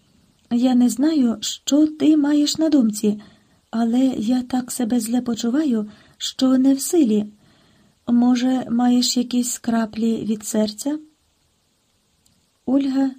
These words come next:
допомогла їй з крісла перейти на отаманку і лягти горілиць.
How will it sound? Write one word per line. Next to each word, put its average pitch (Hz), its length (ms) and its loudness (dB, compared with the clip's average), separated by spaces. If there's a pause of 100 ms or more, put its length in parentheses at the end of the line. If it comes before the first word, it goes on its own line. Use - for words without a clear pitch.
допомогла 269 680 -2
їй 277 260 4
з - 140 -4
крісла 311 540 0
перейти 240 580 -2
на 226 160 2
отаманку 320 600 -2 (480)
і 247 140 2
лягти 254 640 0
горілиць. 214 720 -2